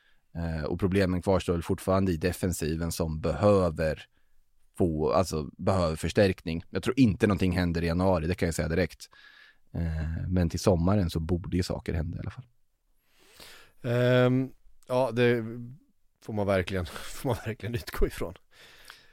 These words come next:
Speaker 2: Vi, eh, säger tack till Eden Hazard för, eh, för underhållningen. Eh, Eden
Speaker 1: Det
Speaker 2: Hazard
Speaker 1: gjorde Real Madrid också öppet
Speaker 2: Ja.
Speaker 1: och tackade honom för hans fina insatser under fyra år i Real Madrid.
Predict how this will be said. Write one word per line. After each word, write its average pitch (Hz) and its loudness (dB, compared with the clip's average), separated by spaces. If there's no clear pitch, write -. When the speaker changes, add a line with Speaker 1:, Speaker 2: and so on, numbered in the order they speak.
Speaker 2:
Vi, 185 6
eh, 180 6
säger 175 6
tack - -2
till 147 0
Eden 143 6
Hazard 143 2
för, 127 2
eh, 113 2
för 139 0
underhållningen. 120 4
Eh, 123 -4
Eden 123 2
Speaker 1:
Det 123 0
Speaker 2:
Hazard 160 6
Speaker 1:
gjorde 165 8
Real 262 12
Madrid 196 10
också 180 8
öppet 196 6
Speaker 2:
Ja. 147 0
Speaker 1:
och 143 -2
tackade 131 6
honom 127 6
för 120 6
hans 117 6
fina 110 6
insatser 107 2
under 98 2
fyra 92 2
år 90 2
i 90 0
Real 90 0
Madrid. 90 -2